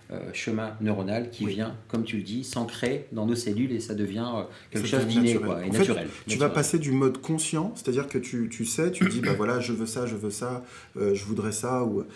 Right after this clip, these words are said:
Speaker 2: Et, et à un moment, c'est un peu comme la, comme le, comme la voiture. Au début, tu te prends la tête à passer la première, la deuxième, la troisième, et une fois que ça passe en automatique, tu peux même,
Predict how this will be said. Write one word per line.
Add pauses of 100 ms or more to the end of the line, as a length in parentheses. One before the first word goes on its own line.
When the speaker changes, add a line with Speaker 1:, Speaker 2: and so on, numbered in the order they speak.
(200)
Speaker 2:
Et,
et
à
un
moment,
c'est
un
peu
comme
la,
comme
le,
comme
la
voiture.
Au
début,
tu
te
prends
la
tête
à
passer
la
première,
la
deuxième,
la
troisième, (400)
et
une
fois
que
ça
passe
en
automatique, (320)
tu
peux
même,